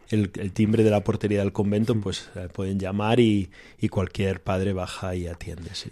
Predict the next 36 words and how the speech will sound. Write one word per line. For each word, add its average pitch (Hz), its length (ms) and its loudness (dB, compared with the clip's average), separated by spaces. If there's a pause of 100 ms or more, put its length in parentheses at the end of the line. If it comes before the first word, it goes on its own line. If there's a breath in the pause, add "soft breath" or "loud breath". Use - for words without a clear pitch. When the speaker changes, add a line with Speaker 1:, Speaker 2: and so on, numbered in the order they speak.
Speaker 2:
Saliéndonos, 151 680 10
Padre 156 180 12
David, 151 260 12
del 147 120 12
ordinario, 139 640 10
ha 104 80 2
habido 156 260 8
así 160 240 8
algo 143 360 8
extraordinario 92 1080 2
y 104 140 0
que 98 140 0
se 92 160 -2
da 104 140 2
cada 113 320 6
tres 104 340 0
años 87 360 -2
más 87 240 -4
o 87 60 -4
menos, 78 380 -4 (400 loud breath)
y 101 100 0
es 117 100 4
la 120 120 8
J 123 420 6
M 95 160 0
J 76 640 -6
en 110 120 2
Lisboa. 101 640 2 (600 loud breath)
El 107 180 0
paso 151 760 6
de 110 180 4
una 120 280 6
turba, 143 760 6
de 113 120 2
una 123 120 8
multitud 143 840 8